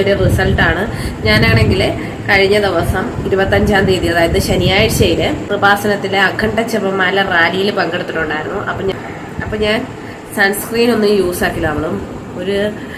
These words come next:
എന്താ പറയാ, പ്രാർത്ഥനാപൂർവം നമ്മൾ ജപമാലയൊക്കെ ചൊല്ലി ഇങ്ങനെ, ആ, ഒരു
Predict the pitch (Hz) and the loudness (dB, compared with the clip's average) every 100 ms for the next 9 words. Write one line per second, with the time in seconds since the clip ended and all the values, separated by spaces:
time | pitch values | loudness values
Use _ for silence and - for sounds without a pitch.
0 | - - - 170 165 160 160 170 - - | -12 -10 -6 -2 0 2 0 -2 -8 -12
1 | - - - - - - - - 190 180 | -12 -12 -14 -14 -14 -14 -12 -4 0 2
2 | 180 - 208 220 226 214 196 190 202 190 | 2 2 2 2 2 0 0 0 0 0
3 | 185 190 185 175 175 190 208 208 208 214 | -2 -2 -2 -2 -2 0 2 0 0 -2
4 | 185 180 185 - - - - - 190 185 | -2 -2 -2 -2 -6 -10 -10 -6 -4 -2
5 | 175 214 294 302 - - - - 190 180 | 0 -2 -2 -6 -10 -10 -12 -10 -6 -2
6 | 170 170 196 | 0 2 2